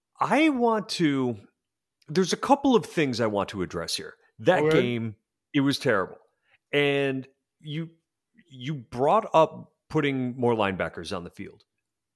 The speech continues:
Speaker 1: But was the second level of play really the issue, or was it the line of scrimmage? Because what it looked like to me is this defense had a very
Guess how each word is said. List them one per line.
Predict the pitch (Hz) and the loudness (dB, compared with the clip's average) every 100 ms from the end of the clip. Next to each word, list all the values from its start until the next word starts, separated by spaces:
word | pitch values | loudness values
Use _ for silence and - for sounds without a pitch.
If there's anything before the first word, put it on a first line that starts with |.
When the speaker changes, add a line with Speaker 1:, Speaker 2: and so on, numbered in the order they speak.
| _ _ _ _ - - - | _ _ _ _ -20 -12 4
Speaker 1:
But | 208 | 4
was | 175 220 - | 6 4 4
the | 208 | 2
second | - - 254 277 330 | 4 4 4 4 4
level | 233 190 175 180 | 4 2 2 2
of | 156 | 0
play | - 156 160 | 0 2 2
really | 151 107 131 143 | 0 2 2 2
the | 123 165 175 | -2 -4 -2
issue, | 196 - 87 92 | -2 -2 -4 -2
or | 131 127 | 2 2
was | 120 117 | 4 2
it | 127 | 0
the | 135 | -2
line | 95 92 | 0 0
of | 101 | 0
scrimmage? | - - 175 165 - - - _ _ _ _ _ _ _ - - | -2 0 0 -2 -8 -10 -12 _ _ _ _ _ _ _ -20 -4
Because | 170 196 208 - | 2 6 6 6
what | 131 127 233 - - - | 0 4 4 2 -6 -4
it | 196 | -4
looked | 139 143 - | 0 0 0
like | 131 - | -8 -6
to | 117 | -4
me | 87 80 - | -4 -6 -6
is | 92 85 87 - - - 104 | -4 -4 -6 -8 -14 -20 -14
this | 104 180 - - - _ - 107 | -2 0 2 0 -4 _ -18 -6
defense | 170 - 139 123 - - _ | -6 -2 -2 -2 -4 -6 _
had | - 117 101 | -8 -4 -4
a | 87 | -4
very | 78 80 139 170 214 190 - | -8 -8 -6 -4 -4 -8 -14